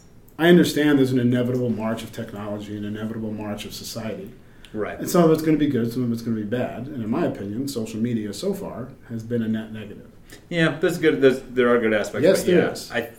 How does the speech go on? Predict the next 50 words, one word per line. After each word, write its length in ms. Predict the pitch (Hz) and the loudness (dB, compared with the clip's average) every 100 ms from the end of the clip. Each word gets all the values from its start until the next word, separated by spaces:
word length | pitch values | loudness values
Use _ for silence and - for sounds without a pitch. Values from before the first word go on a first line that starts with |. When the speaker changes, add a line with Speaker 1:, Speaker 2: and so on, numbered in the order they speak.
| - - - - | -20 -20 -14 -8
Speaker 2:
think 160 | 123 - | -8 -4
that 240 | 110 - | -6 -4
overall, 840 | 117 110 101 101 98 95 95 95 - | -8 -6 -4 -4 -6 -6 -8 -10 -12
I 60 | |
don't 160 | 98 90 | -12 -12
know, 240 | 85 82 - | -12 -14 -10
when 140 | 113 | -2
you 80 | 120 | 2
look 100 | 117 | 2
at 80 | - | 0
stuff 240 | 110 - | -4 -6
like 160 | 92 98 | -8 -10
this, 160 | - | -10
it's 80 | - | -10
like, 160 | 95 156 | -12 -10
no, 160 | 156 | -10
social 380 | 147 180 175 135 | -8 -10 -10 -8
media 260 | 127 143 127 | -8 -6 -8
isn't 220 | 135 135 | -8 -10
that 240 | 131 135 | -10 -10
great 240 | 131 - 165 | -10 -10 -12
for 100 | - | -18
this, 160 | - | -10
Speaker 1:
Right. 220 | 131 156 | -6 -4
Speaker 2:
man. 240 | 85 82 - - - | -6 -12 -18 -20 -20
Yeah. 220 | 98 95 - - | -18 -16 -18 -8
Speaker 1:
I 40 | 123 | 0
mean, 120 | 156 | 4
look 180 | 196 190 | 4 4
at, 100 | 147 | 0
it's, 220 | 147 - | 0 -2
it's 240 | 151 139 - | -2 -4 -6
caused 420 | - 143 143 - | -6 0 0 0
people 300 | 147 143 135 135 135 | -2 -2 -4 -6 -4
to 300 | 127 120 113 113 | -2 0 -2 -4
withdraw, 640 | 117 104 104 95 110 170 - - - - - - | -8 -8 -8 -6 -4 -6 -12 -20 -20 -20 -16 -6
and 140 | 120 | -2
they're 120 | 139 | 0
replacing 920 | 139 127 - - 147 160 175 139 120 117 | 0 -2 -4 -6 4 4 4 0 -2 -2
personal 380 | 147 143 147 131 | -2 -2 0 0
relations. 540 | 117 110 127 120 104 | 0 0 -2 -2 -6
My 160 | 123 185 | 4 6
big 260 | 143 127 | 6 2
thing 380 | - 113 107 104 - - - | 0 -6 -8 -12 -16 -18 -8
is 80 | 117 | -8
that 140 | 104 | -4
people 240 | 151 117 | -4 -4
use 360 | 113 117 123 117 | -4 -2 -2 -2
social 320 | 113 107 104 | -4 -6 -8
media 520 | 101 104 98 92 87 | -8 -6 -8 -10 -12